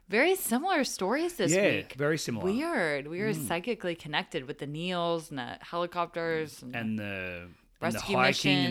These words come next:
Speaker 1: missions.
Speaker 2: rescue missions.
Speaker 1: Yeah.
Speaker 2: So two,
Speaker 1: Crazy.
Speaker 2: so, so some lucky Neils.
Speaker 1: Yeah, a couple of lucky Neils.
Speaker 2: Couple of, they should connect.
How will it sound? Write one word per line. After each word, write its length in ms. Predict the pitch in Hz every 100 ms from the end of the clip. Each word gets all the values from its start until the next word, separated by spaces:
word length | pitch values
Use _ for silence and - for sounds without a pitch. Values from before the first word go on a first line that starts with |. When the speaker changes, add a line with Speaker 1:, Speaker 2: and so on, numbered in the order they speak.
| 113
Speaker 1:
missions. 80 | 104
Speaker 2:
rescue 320 | 127 - 135
missions. 580 | 131 - 123 120 113 143
Speaker 1:
Yeah. 500 | 156 202 190 131 135 - _ _ _ _ _ -
Speaker 2:
So 100 | -
two, 180 | 185 208
Speaker 1:
Crazy. 300 | 170 170 135
Speaker 2:
so, 320 | - 143 127 -
so 420 | 135 135 131 123
some 240 | - 123
lucky 240 | 127 - 120
Neils. 420 | 117 101 90 - _ _
Speaker 1:
Yeah, 300 | 165 175 139
a 20 |
couple 300 | - 185 160
of 160 | 143 143
lucky 220 | 160 175 175
Neils. 380 | 175 156 147
Speaker 2:
Couple 200 | 135 120
of, 140 | 104 98
they 120 | 160
should 340 | 233 147 120 - _ _
connect. 380 | 135 156 -